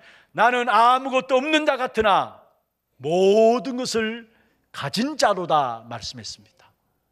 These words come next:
재창조의 역사로 함께 하시는 부활의 주님, 이 축복의 역사를 누림으로 말미암아 여러분 모든 걸음 속에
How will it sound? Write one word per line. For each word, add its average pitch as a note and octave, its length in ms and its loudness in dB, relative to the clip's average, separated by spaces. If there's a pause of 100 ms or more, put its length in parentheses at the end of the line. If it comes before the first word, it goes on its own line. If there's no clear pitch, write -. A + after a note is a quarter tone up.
(760)
재창조의 A#3 1000 2
역사로 G3 260 -2
함께 F#3 260 -2
하시는 C#3+ 380 -6 (260)
부활의 F#3 440 2
주님, C3+ 340 -12 (320)
이 A3+ 200 -2
축복의 A3+ 420 2
역사를 G3+ 260 0
누림으로 F#3+ 340 -2
말미암아 E3 640 0 (240)
여러분 G3 280 2
모든 B3 500 2
걸음 A3 260 0
속에 E3+ 560 -6